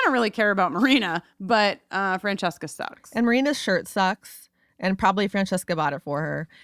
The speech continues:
Speaker 2: And <laughs> Marina brings the things by. She's like, "You shouldn't have to do this.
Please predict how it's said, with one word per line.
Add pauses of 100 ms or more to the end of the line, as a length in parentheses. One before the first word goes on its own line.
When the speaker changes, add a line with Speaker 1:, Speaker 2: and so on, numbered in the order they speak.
(240)
Speaker 2:
And (100)
<laughs>
Marina
brings
the
things
by.
She's
like,
"You
shouldn't
have
to
do
this.